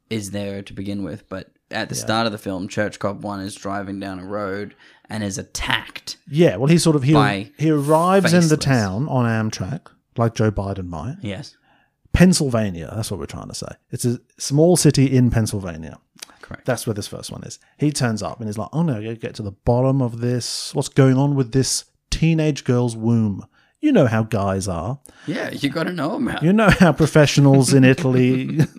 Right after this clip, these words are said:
Speaker 1: <laughs>
Speaker 2: are." Not in, <laughs> not in Italy, the Vatican, which is its own country, apparently. <laughs> Yeah, they have a seat at the U N. They
Speaker 1: You too.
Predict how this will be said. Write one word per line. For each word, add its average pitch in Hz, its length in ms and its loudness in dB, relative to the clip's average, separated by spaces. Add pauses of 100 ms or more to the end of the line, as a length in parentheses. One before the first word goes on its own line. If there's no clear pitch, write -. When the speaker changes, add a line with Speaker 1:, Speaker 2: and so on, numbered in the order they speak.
Speaker 1:
<laughs> - 280 -14
Speaker 2:
are." 131 460 0 (540)
Not 120 180 4
in, 127 200 0 (640)
<laughs> - 640 -16
not 175 160 4
in 180 140 6
Italy, 202 240 0
the 165 120 -2
Vatican, 147 460 -4
which 113 140 -6
is 117 120 -4
its 113 140 -4
own 156 300 0
country, 113 400 -4
apparently. - 560 -12 (260)
<laughs> - 40 -8 (2750)
Yeah, 170 300 2
they 139 80 -6
have 127 80 -2
a 113 60 -2
seat 147 240 -2
at - 80 -10
the 139 80 -2
U 143 200 0
N. 107 220 0 (800)
They 135 420 2 (500)
Speaker 1:
You 139 120 -10
too. 127 300 -16